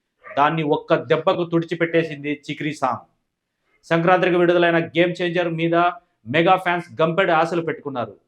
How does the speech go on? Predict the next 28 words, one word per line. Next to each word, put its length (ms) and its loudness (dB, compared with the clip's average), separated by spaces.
అయితే 460 0
ఆ 120 4
సినిమా 380 0
వాళ్ళను 420 2
దారుణంగా 640 0
డిసప్పాయింట్ 600 -6
చేసింది. 380 -16
సినిమా 420 0
ఎంత 320 2
దెబ్బ 280 2
కొట్టిందంటే 680 -2
ఏకంగా 500 0
రామ్ 400 0
చరణ్ 280 0
పేరు 160 2
ముందు 220 -4
గ్లోబల్ 400 2
స్టార్ 240 -2
ట్యాగ్ 400 -2
తీసేసింది 540 -6
పెద్ది 360 -6
టీం. 220 -6
ఈ 40 -2
తరుణంలో 680 2
రాబోయే 420 4
సినిమా 360 0
విడుదలకు 460 0
ముందు 540 0